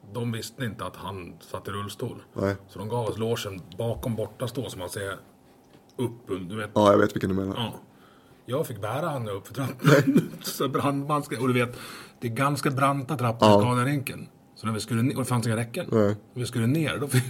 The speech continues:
Speaker 1: <laughs> det var... Mm. Så, så om du vill gå på toa så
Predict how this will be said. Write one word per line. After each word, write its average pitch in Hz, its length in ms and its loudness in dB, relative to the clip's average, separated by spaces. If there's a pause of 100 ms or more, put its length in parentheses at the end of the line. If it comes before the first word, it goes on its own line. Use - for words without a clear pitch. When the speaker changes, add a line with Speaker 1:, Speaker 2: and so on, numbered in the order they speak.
Speaker 1:
<laughs> - 140 2
det 165 140 2
var... 139 200 0
Mm. 170 300 4 (680)
Så, 117 320 -2 (100)
så 123 260 -2 (180)
om 120 120 -6
du 131 80 0
vill 127 100 2
gå 135 80 0
på 139 80 -4
toa 143 280 -2
så 113 140 -6